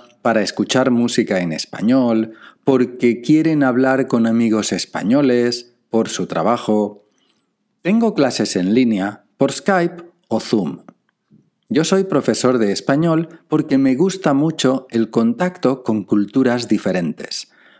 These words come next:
para tener amigos de otros países y por la experiencia increíble que es compartir mi lengua y mi cultura. Andrea es mi mujer.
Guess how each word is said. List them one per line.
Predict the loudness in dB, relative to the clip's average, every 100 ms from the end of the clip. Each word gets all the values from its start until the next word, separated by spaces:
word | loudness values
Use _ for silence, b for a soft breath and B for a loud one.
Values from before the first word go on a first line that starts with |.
| b
para | -6 -4 -2
tener | -2 0
amigos | 2 2 2 0
de | 0 0
otros | 0 -2 0
países | 0 0 0 -2 -2 B B B _
y | -4
por | 0 0
la | 2 0
experiencia | -2 -2 2 2 0 -2 -4 -2
increíble | 0 0 0 2 2 2 0 -2 -4
que | 0 0
es | 0 -4
compartir | -4 -2 -2 -2 0 0
mi | 2 2
lengua | 0 2 2 0 -2 -10 _
y | 0
mi | 0
cultura. | 0 -2 -2 -4 -4 -8 -16 _ _ _ _
Andrea | -2 0 2 2 2 -2 -2
es | 0 2
mi | 2
mujer. | 2 0 -2 -2 -8